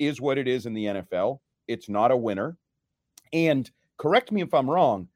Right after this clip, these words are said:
this offense already had a lot of effing questions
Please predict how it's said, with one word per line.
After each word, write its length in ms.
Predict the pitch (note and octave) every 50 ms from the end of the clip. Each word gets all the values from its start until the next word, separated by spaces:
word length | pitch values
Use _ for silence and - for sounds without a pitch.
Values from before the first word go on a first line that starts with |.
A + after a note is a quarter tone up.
| _ _ _ _ _ _ _ _
this 280 | A#2 A#2+ D3 G3 A3 A3
offense 480 | F#3 F3 F#3+ G#3 - - C3+ C3 - - - _
already 420 | B2 C#3 D#3+ E3 D#3+ D3+ D3 C#3
had 240 | A#2+ A2+ C3+ C#3 C3
a 60 | G#2
lot 560 | G2 F#2 F2+ F#2+ G2+ A2 A#2 A#2+ A#2+ A#2+ A#2+ A2
of 80 | F2+
effing 340 | G2 G#2+ G2+ - G#2+ F#2+ F#2
questions 800 | - - - G2+ G2 - _ - D2+ C#2+ C2+ - - - -